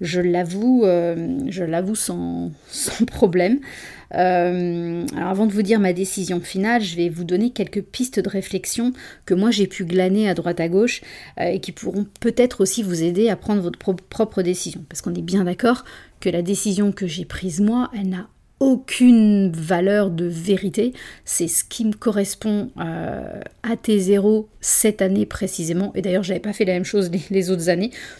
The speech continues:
Donc comme quoi, c'est, ça répond à un besoin personnel, ponctuel, précis du moment,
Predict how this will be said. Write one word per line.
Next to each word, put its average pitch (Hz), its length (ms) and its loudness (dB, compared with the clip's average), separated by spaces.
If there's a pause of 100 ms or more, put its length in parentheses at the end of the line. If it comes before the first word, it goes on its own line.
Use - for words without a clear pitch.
Donc 175 120 -6
comme 185 160 -2
quoi, 226 160 2
c'est, 180 280 -2
ça 175 160 -4
répond 208 360 0
à 190 40 2
un 180 160 0
besoin 196 440 0 (140)
personnel, 202 720 2 (160)
ponctuel, 208 560 0
précis - 540 -8
du 175 160 -2
moment, 180 340 -2